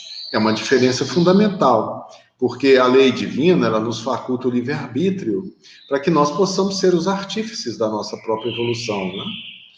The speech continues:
E, portanto, com o devido mérito.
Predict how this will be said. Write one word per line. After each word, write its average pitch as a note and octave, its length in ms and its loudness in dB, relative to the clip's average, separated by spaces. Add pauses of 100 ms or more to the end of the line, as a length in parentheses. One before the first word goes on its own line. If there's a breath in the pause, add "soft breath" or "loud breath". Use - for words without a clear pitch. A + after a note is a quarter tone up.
(440 loud breath)
E, B2+ 340 4
portanto, E3+ 600 2
com A#2+ 120 0
o A#2+ 60 0
devido C3 420 4
mérito. E3+ 640 2